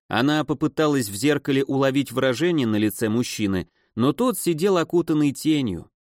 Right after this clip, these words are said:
Да тут ещё Нина развернула ей голову в другом направлении, да так резко, словно это была не голова, а мяч, который ей хотелось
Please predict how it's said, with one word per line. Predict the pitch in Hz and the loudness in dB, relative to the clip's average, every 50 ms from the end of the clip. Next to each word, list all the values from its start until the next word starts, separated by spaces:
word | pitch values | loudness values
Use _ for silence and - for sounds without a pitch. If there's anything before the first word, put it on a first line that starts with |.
| _ - | _ -8
Да | 95 95 123 127 | 0 0 2 2
тут | - 165 156 156 | 2 2 2 2
ещё | 147 - - 151 143 | -2 -2 0 0 0
Нина | 131 135 143 147 143 | 2 2 2 2 2
развернула | 127 123 113 101 101 123 117 117 120 120 120 117 | 2 0 0 0 0 -2 0 0 0 0 2 2
ей | 113 110 110 104 | 2 2 0 0
голову | 95 104 113 117 113 107 101 104 104 | 0 0 2 2 2 2 2 0 -2
в | 90 92 | -2 -2
другом | 90 110 110 95 110 104 104 | -2 -2 0 0 0 0 0
направлении, | 104 98 - - 107 104 104 120 127 135 127 113 104 98 90 - _ _ _ _ _ _ _ | 0 -2 -2 -2 -2 0 0 0 0 0 0 0 0 0 -2 -4 _ _ _ _ _ _ _
да | - 90 131 | -4 -2 -2
так | 131 - 170 165 165 165 | 0 0 0 0 0 2
резко, | 165 180 170 - - - 147 | 2 2 2 2 -2 -4 -4
словно | - - 151 151 131 143 147 | -2 0 0 0 2 2 0
это | 147 135 - 147 | 0 0 -2 -2
была | 123 135 139 143 143 139 | -2 0 0 2 2 2
не | 135 131 | 2 0
голова, | 123 120 123 127 127 131 127 143 147 143 - - | 0 0 0 2 2 2 2 2 0 0 -2 -2
а | 123 127 | -4 -2
мяч, | 135 143 156 170 170 147 - - - | 0 0 0 0 0 0 -4 -4 -4
который | - 107 - 120 110 113 110 | -2 -2 0 0 0 0 0
ей | 107 113 117 110 | 2 2 0 0
хотелось | - - 113 98 - 143 139 135 127 113 - - | 0 -2 -4 -2 -2 -2 0 0 0 -2 -4 -8